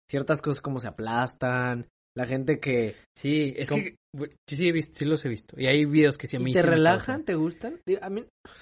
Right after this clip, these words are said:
Speaker 1: no sé.
Speaker 2: Hay, hay unos que sí, güey. Es que no sé decirte específicamente porque de pronto me aparecen como en publicidad. Digo, "Ay, güey, que, o sea, no sé".
Speaker 1: En
Speaker 2: Yo
Speaker 1: publicidad.
Speaker 2: creo que más como los sonidos de naturaleza me, me relajan.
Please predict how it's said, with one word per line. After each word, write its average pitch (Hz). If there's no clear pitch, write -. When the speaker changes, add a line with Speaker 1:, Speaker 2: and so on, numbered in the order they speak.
Speaker 1:
no 170
sé. 139
Speaker 2:
Hay, 143
hay 208
unos 240
que -
sí, 156
güey. 113
Es 123
que 175
no 170
sé 165
decirte 151
específicamente 135
porque 135
de 120
pronto 120
me 151
aparecen 127
como 123
en 104
publicidad. 107
Digo, 110
"Ay, 160
güey, 143
que, 123
o 120
sea, 117
no 117
sé". 113
Speaker 1:
En 113
Speaker 2:
Yo 104
Speaker 1:
publicidad. 113
Speaker 2:
creo 175
que 208
más 190
como 190
los 139
sonidos 123
de 160
naturaleza 110
me, 123
me 101
relajan. 98